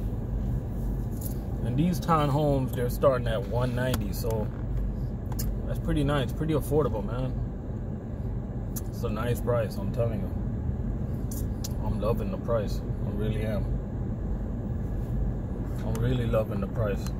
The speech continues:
townhome, but I don't want a townhouse. I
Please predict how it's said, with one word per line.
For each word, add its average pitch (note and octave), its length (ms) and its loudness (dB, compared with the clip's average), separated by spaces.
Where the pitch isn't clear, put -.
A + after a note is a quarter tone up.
townhome, G#2+ 600 0
but G2 220 0
I - 60 2
don't B2 140 4
want B2 160 4
a A2 60 0
townhouse. A#2 760 2
I - 60 0